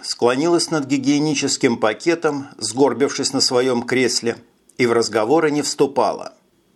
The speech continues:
Беременную магичку тошнило со страшной силой. Запахи техники, бензина и металла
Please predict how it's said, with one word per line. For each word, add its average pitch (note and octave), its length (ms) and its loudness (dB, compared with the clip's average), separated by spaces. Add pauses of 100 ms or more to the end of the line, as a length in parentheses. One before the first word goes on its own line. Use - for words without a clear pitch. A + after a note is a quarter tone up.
(180)
Беременную F#3 640 2
магичку D#3+ 600 0
тошнило F3 500 0
со D#3+ 160 2
страшной D#3+ 560 -2
силой. B2+ 500 0 (500)
Запахи C3+ 540 0
техники, B2+ 800 0
бензина C3 580 2
и A#2+ 40 -2
металла B2 680 0